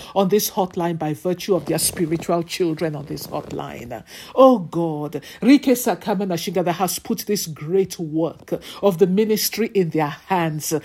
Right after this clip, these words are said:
Arise in the midst of their lives, O Lord,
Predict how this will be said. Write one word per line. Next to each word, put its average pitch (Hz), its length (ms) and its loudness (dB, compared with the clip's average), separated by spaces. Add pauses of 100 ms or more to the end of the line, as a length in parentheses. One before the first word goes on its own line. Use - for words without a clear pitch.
(180)
Arise 320 580 6
in 226 80 -4
the 214 80 2
midst 226 280 -2
of 180 120 -2
their 175 160 -2
lives, 175 420 -6
O 170 80 -2
Lord, 151 520 -10